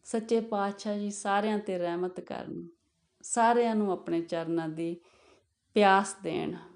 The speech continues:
ਇਸ ਜ਼ਿੰਦਗੀ ਦੇ ਵਿੱਚ ਹੀ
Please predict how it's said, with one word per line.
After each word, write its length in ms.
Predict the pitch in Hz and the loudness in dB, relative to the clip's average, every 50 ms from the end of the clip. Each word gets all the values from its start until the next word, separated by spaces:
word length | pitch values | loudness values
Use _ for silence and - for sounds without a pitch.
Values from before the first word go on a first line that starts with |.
| 185 196 196 214 _ _ _ _ _ _ _ _ _ _ _ _ _ _ _ _ _ _ _ _ _ _ _ _ _ _ _ _ _ _ _ _ _ _ _ _ _ _ _ _ _ _ _ _ _ _ _ _ _ _ _ _ _ _ _ _ _ _ _ _ _ _ _ _ _ - | -20 -20 -20 -20 _ _ _ _ _ _ _ _ _ _ _ _ _ _ _ _ _ _ _ _ _ _ _ _ _ _ _ _ _ _ _ _ _ _ _ _ _ _ _ _ _ _ _ _ _ _ _ _ _ _ _ _ _ _ _ _ _ _ _ _ _ _ _ _ _ -2
ਇਸ 240 | - 226 220 226 269 | 0 0 2 2 0
ਜ਼ਿੰਦਗੀ 540 | 226 208 226 220 214 208 208 196 202 202 202 | 2 4 4 4 4 2 2 0 -2 -2 0
ਦੇ 200 | 196 196 190 175 | 2 2 2 2
ਵਿੱਚ 280 | 170 180 175 175 - | 2 -2 -2 -2 -8
ਹੀ 440 | - - 196 190 185 185 185 185 | -8 -6 -4 -4 -4 -6 -8 -10